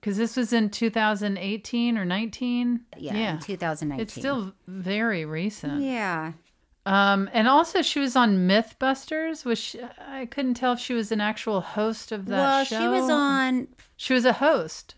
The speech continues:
Speaker 1: She was a host of that show.
Speaker 2: Yeah, but it was, like, Mythbusters about cars.
Speaker 1: Mm.
Speaker 2: I don't have that in front of me, but I remember hearing that. Am I
Speaker 1: Okay.
Speaker 2: crazy?
Speaker 1: Yes.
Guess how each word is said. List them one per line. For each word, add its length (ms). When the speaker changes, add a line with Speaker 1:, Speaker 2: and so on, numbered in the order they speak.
Speaker 1:
She 220
was 180
a 80
host 320
of 80
that 200
show. 360
Speaker 2:
Yeah, 140
but 120
it 40
was, 140
like, 160
Mythbusters 960
about 300
cars. 580
Speaker 1:
Mm. 280
Speaker 2:
I 60
don't 140
have 200
that 200
in 100
front 280
of 40
me, 140
but 160
I 60
remember 420
hearing 400
that. 260
Am 100
I 40
Speaker 1:
Okay. 100
Speaker 2:
crazy? 380
Speaker 1:
Yes. 360